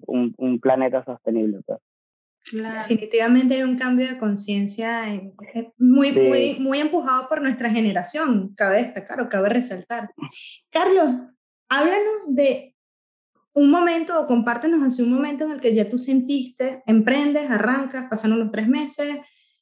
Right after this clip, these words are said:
Speaker 3: eh, abriste la, el portón de la tienda, poco a poco esa tienda se comienza a llenar. Háblanos del momento en el que tú dijiste, "Ya, esto fue, este es el éxito", o sea, ya de aquí para arriba.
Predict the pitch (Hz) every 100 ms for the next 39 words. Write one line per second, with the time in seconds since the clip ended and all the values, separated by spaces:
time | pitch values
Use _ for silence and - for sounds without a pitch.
0 | - 233 226 220 220 208 - - 240 233
1 | 247 247 269 269 247 233 226 226 220 214
2 | - 277 277 269 240 240 277 302 311 311
3 | 311 294 _ _ _ _ - 247 247 262
4 | 269 277 269 262 247 254 262 240 226 208
5 | 240 247 214 226 311 _ _ _ _ _
6 | _ _ _ _ _ _ - 269 330 359
7 | 339 302 254 240 233 302 277 240 247 247
8 | 254 269 269 247 208 190 - 214 - 247
9 | 247 196 185 _ _ _ _ - 240 247
10 | 262 262 254 214 - 190 185 202 214 220
11 | 214 226 220 247 277 277 285 247 214 208
12 | 175 185